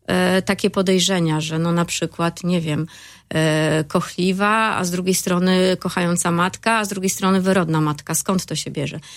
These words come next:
Przejdzie dalej, zobaczy, e, artefakty, które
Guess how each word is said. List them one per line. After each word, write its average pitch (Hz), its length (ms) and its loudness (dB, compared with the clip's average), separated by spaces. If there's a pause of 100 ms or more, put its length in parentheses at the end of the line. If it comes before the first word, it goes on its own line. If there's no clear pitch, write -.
(160)
Przejdzie 185 400 0
dalej, 185 340 2
zobaczy, 185 400 0
e, 170 360 0
artefakty, - 680 -4
które 180 380 0